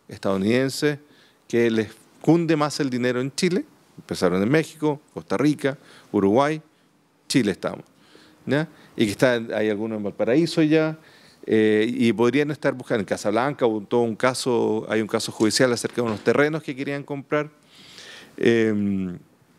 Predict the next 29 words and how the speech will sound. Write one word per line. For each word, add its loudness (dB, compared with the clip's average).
entonces 4
hay 4
una 2
migración 0
de 2
tercera 0
edad, 0
en, -6
me -8
han -10
dicho -10
que -4
en, -2
que -6
en -2
Temuco 0
también 0
puede 2
ser -4
que 2
haya 4
otro -4
grupo 0
de 6
tercera 2
edad, 2
en -6
Puerto -6
Varas, 0